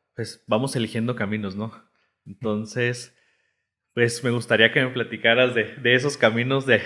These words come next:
de la vida, dice la canción, y, pues, que te presentes un poco con nosotros, Rubén. Yo ya te conozco, pero platícanos de, de qué va tu vida.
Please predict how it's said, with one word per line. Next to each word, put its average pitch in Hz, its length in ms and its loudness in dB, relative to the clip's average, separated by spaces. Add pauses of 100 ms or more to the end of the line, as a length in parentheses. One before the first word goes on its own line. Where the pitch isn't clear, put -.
de 117 140 -2
la 101 120 2
vida, 113 220 4
dice 127 240 2
la 120 140 -2
canción, 117 460 -8 (480)
y, 107 720 -4 (160)
pues, 113 300 -4
que 120 120 -4
te 113 120 -2
presentes 135 460 -4
un 156 100 -6
poco 156 240 -2
con 147 120 -6
nosotros, 107 400 -8
Rubén. 95 380 -8
Yo 113 120 0
ya 135 100 4
te 143 120 0
conozco, 127 440 -2
pero 113 200 -4
platícanos 135 680 -6 (300)
de, 110 380 0
de 104 180 0
qué 123 120 4
va 123 160 6
tu 123 100 -4
vida. 107 280 -2